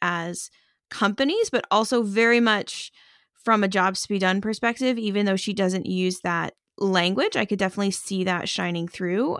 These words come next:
of, you know, a competitor is not just,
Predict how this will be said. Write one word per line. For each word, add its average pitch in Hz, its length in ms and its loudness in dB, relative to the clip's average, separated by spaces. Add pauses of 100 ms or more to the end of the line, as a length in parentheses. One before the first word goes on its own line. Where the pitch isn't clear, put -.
of, 180 480 -2 (760)
you 214 120 2
know, 202 100 6
a 196 40 2
competitor 226 520 2
is 196 160 0
not 196 460 4 (120)
just, - 840 -6